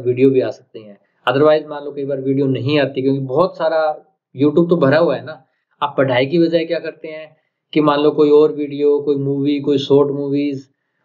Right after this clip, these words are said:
ऊट पटांग चीजें देखते रहते हैं जो आपके काम की नहीं होती,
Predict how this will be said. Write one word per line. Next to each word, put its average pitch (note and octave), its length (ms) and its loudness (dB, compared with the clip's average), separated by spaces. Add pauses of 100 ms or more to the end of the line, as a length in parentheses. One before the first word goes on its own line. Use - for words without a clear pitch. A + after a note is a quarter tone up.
(200)
ऊट D3+ 220 4
पटांग D3+ 280 0
चीजें C#3+ 260 -2
देखते C3+ 280 2
रहते C#3+ 240 -2
हैं D3 120 -8
जो E3 100 2
आपके E3 220 -2
काम D#3+ 260 -4
की D#3+ 120 -8
नहीं D#3 180 -12
होती, C3+ 460 -8